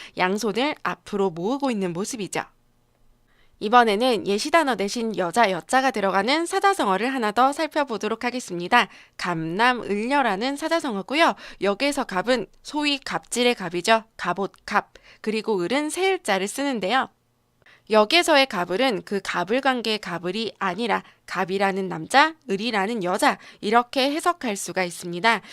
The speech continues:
보통의 평범한 사람들을 의미하는 사자성어입니다. 이제 마지막 글자 보시죠.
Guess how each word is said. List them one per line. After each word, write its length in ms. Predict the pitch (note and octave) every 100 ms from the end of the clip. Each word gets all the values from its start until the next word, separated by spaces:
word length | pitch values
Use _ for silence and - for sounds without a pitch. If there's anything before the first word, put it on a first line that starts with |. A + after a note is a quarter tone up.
| - -
보통의 560 | F#3+ - G3+ A3+ D#4+
평범한 460 | D#4+ F4 F4+ F4 E4+
사람들을 420 | B3+ G3+ F#3 F#3
의미하는 760 | F3+ F3+ F#3 F#3 F3 B3+ E4 E4
사자성어입니다. 1040 | F#4 F#4+ F#4+ G3 E3+ G3 B3+ B3+ G3+ G3+ _ _ _ _ _ _ _ _ _ _ _ _
이제 340 | G#3 G#3 B3 A#3
마지막 500 | C4+ F#3+ D4 F4+ -
글자 240 | A3 A3
보시죠. 520 | G#3+ G3+ - G3+ G#3+